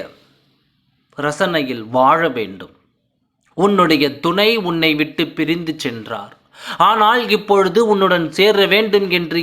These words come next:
ஏங்கி தவித்து கொண்டிருக்கின்றார். இப்படி அவருடைய மனம் மாறி மாறி வருகிறது. அதை பார்த்து என்னால் சிரிப்பை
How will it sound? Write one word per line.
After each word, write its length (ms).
ஏங்கி 340
தவித்து 500
கொண்டிருக்கின்றார். 1000
இப்படி 420
அவருடைய 600
மனம் 380
மாறி 400
மாறி 400
வருகிறது. 680
அதை 240
பார்த்து 580
என்னால் 500
சிரிப்பை 520